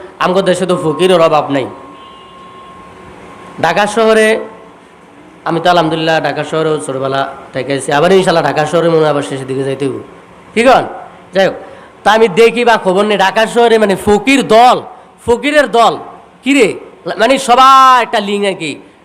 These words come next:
বিভিন্ন জায়গায়, বিভিন্ন জায়গায় ছড়াই আছে, ওই সন্ধ্যাবেলা ভাই সবাই একসাথে জড়ো হয়।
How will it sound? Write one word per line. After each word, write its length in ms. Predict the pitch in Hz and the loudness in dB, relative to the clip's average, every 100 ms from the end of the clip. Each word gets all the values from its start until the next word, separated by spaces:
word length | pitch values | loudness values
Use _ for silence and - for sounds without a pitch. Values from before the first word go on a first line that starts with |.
| - | -10
বিভিন্ন 320 | 180 208 240 | -6 -2 0
জায়গায়, 260 | 233 226 233 | 0 0 0
বিভিন্ন 240 | 220 220 | 2 2
জায়গায় 260 | 220 226 226 | 2 2 0
ছড়াই 300 | 226 175 190 | 2 2 2
আছে, 300 | 208 247 285 - - - | 2 2 2 -2 -8 -4
ওই 100 | 220 | 0
সন্ধ্যাবেলা 540 | 220 214 202 196 196 | 2 2 4 4 4
ভাই 180 | 185 151 - | 2 0 -2
সবাই 300 | 180 190 180 | 2 4 2
একসাথে 300 | 170 165 165 | 0 -4 -2
জড়ো 240 | 156 156 | 0 0
হয়। 140 | 143 | -2